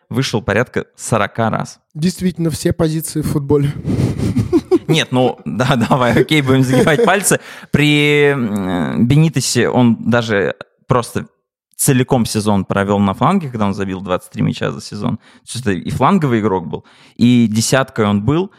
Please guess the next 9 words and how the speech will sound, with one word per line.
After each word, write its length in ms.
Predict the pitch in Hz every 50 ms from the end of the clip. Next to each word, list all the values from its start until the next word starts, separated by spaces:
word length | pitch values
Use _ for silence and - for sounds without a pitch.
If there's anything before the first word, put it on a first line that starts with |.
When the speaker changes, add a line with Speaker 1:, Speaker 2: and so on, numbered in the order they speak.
| _ _ _ _
Speaker 1:
и 140 | 120 123
в 40 | 117
нападении 520 | 120 120 113 - 131 127 131 135 131 120 107
в 20 |
некоторых 400 | 113 113 107 - - - - -
матчах 380 | - 107 107 101 - - 92 -
он 140 | 101 101 98
выходил, 560 | 98 101 - 110 101 104 127 175 202 208 - - - - - _ -
и 120 | 135 131